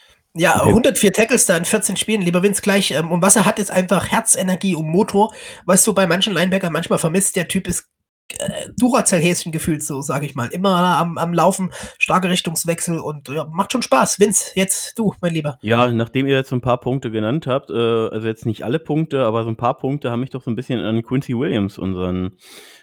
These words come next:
Speaker 2: äh, Linebacker-Safety-Hybrid, ähm, erinnert, den wir ja Ende Runde drei gepickt hatten und damit den ganzen Draft zum Stoppen gebracht haben, weil wir keinen Tape hatten zu ihm, äh, bei N F L, äh,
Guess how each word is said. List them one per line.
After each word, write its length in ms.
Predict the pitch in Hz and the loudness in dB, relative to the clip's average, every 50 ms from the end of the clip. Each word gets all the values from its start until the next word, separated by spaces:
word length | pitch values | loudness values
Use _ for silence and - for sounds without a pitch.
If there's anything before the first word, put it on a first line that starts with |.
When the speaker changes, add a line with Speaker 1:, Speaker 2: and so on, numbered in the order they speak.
| _ - | _ -4
Speaker 2:
äh, 260 | - 101 92 90 95 | 0 2 2 2 2
Linebacker-Safety-Hybrid, 1400 | 95 98 101 107 110 113 104 - - 104 101 - - 117 110 - - 117 117 110 101 104 104 117 139 147 - - - | 4 4 4 4 4 2 2 2 2 0 0 2 2 0 0 0 -2 -2 -2 -2 -2 -2 -2 -2 -4 -4 -6 -12 -6
ähm, 640 | - 107 110 113 113 113 113 113 110 110 110 113 120 _ _ _ _ _ _ _ _ | -2 0 2 2 2 2 2 2 2 2 0 -2 -2 _ _ _ _ _ _ _ _
erinnert, 300 | - 101 104 110 120 120 | 0 2 4 4 4 4
den 180 | 123 113 113 107 | 2 0 2 4
wir 80 | 110 107 | 4 4
ja 100 | 107 104 | 4 4
Ende 200 | 95 113 117 113 | 4 4 4 4
Runde 220 | 107 107 104 107 | 2 2 0 -2
drei 220 | 92 101 104 113 | 0 0 0 0
gepickt 420 | 123 123 120 113 - 135 123 _ - | 2 0 -2 -2 -2 -6 -6 _ -4
hatten 260 | 135 127 - 143 143 | -4 -2 -2 0 0
und 140 | 123 113 110 | 0 0 0
damit 220 | 107 104 107 104 | 0 -2 -2 -2
den 80 | - 104 | -2 -2
ganzen 260 | 104 104 - - 101 | -2 -4 -2 -4 -4
Draft 320 | 90 98 92 104 - - | -2 0 0 0 -2 -4
zum 220 | - - 104 104 98 | -10 -8 -6 -6 -6
Stoppen 260 | - - - - 104 | -4 -6 -4 -2 -2
gebracht 380 | 95 92 104 85 90 - _ - | -4 -4 -4 -6 -10 -10 _ -4
haben, 320 | 98 101 117 131 147 - _ _ _ _ - | -2 -2 0 -2 -4 -6 _ _ _ _ -8
weil 120 | - 95 95 | -6 -4 -4
wir 80 | 98 | -4
keinen 240 | - - 104 101 95 | -2 0 0 0 2
Tape 160 | - 110 110 - | 0 -2 -2 -2
hatten 180 | - 95 - 101 | -4 -6 -6 -6
zu 120 | - - | -8 -6
ihm, 260 | - 170 98 107 143 - _ _ _ _ _ _ _ _ _ _ _ - | -4 -2 -2 -2 -2 -4 _ _ _ _ _ _ _ _ _ _ _ -4
äh, 340 | - 104 98 95 92 92 95 92 | 0 2 2 2 2 2 0 -2
bei 340 | 87 78 - 101 95 98 98 | -4 -4 -2 0 2 2 2
N 100 | 98 101 | 0 -2
F 80 | 95 | -4
L, 720 | - 82 104 101 101 101 101 104 90 - 98 95 95 92 104 | -2 -2 -2 0 0 0 0 -2 -2 -2 -2 -2 -2 -4 -4
äh, 60 | - | -8